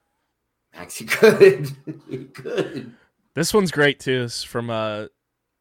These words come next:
Speaker 2: at Real Mama Eagle. "I don't care if Aguilar had some fuck-ups in twenty eighteen and twenty nineteen.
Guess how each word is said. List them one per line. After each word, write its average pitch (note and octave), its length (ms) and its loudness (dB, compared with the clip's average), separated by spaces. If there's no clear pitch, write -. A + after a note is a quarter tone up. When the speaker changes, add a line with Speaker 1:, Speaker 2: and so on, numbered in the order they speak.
Speaker 2:
at A#2 160 -4
Real A#2 160 -2
Mama A2 280 -6
Eagle. G2+ 480 -12
"I A#2+ 60 -2
don't D#3+ 160 -4
care E3 220 2
if D#3 100 -2
Aguilar C3+ 560 0
had B2 180 -6
some A#2 180 -14
fuck-ups A#2 520 -4
in G#2+ 100 -12
twenty A2+ 320 -10
eighteen A2 340 -12
and G2+ 80 -18
twenty G#2 260 -16
nineteen. F#2 480 -18